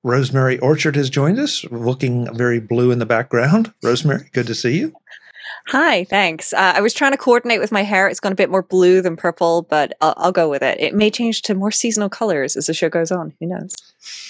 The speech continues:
Speaker 1: Uh, well, maybe I can fix it in post, Rosemary. How's that? <laughs>
Speaker 2: <laughs> I'll, I'll see what I can do. I, I mean, I'm going blue next anyway, so why not?
Speaker 1: Oh,
Speaker 2: Why not?
Speaker 1: okay.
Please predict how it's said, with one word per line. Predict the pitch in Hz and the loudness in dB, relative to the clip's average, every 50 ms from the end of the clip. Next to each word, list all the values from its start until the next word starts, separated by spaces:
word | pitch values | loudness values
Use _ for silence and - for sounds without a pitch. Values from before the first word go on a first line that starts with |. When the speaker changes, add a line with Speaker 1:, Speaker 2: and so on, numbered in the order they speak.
| - | -6
Speaker 1:
Uh, | 175 185 185 180 | -4 -4 -2 0
well, | 180 180 | 2 4
maybe | 185 233 277 285 240 | 6 6 6 4 4
I | 175 | 2
can | 156 139 | 2 0
fix | 131 - 151 - - | -2 -2 -2 -2 -2
it | 135 | -4
in | 120 113 | -4 -4
post, | - 123 107 95 - - _ _ _ | -2 -2 -4 -4 -4 -10 _ _ _
Rosemary. | - 95 95 95 104 104 104 | -6 -6 -6 -4 -4 -4 -2
How's | 120 120 107 104 | -2 -2 -2 -2
that? | 104 87 - - _ _ _ _ _ _ _ - | -6 -8 -8 -14 _ _ _ _ _ _ _ -8
<laughs> | - - - - - - - - | -8 -8 -10 -16 -20 -20 -4 -2
Speaker 2:
<laughs> | 160 | 0
I'll, | 392 466 453 359 311 - - | 2 4 4 2 2 2 2
I'll | 233 226 208 - 220 220 | 2 2 4 4 4 4
see | - - 240 208 | 4 4 2 4
what | 180 196 175 | 6 6 4
I | 170 165 | 4 2
can | - 165 165 | 0 -2 -2
do. | - 143 | -2 0
I, | 143 143 - - 165 165 156 - - | 0 0 2 2 2 2 2 2 0
I | 202 | 0
mean, | 208 208 202 | 2 2 2
I'm | 202 214 | 2 2
going | 233 226 214 196 | 2 0 0 0
blue | - 175 170 160 | -2 -2 -2 -2
next | 147 139 - - - | -4 -6 -8 -6 -8
anyway, | 143 135 131 156 131 - | -6 -6 -6 -10 -10 -10
so | - - 143 135 - | -8 -6 -6 -6 -4
why | - 170 175 160 | -2 -2 -2 -2
not? | 127 - - - | -2 -6 -6 -8
Speaker 1:
Oh, | 98 | -6
Speaker 2:
Why | - 160 156 | -2 -2 -2
not? | 127 123 - | -2 -2 0
Speaker 1:
okay. | 165 160 127 - | 0 0 0 0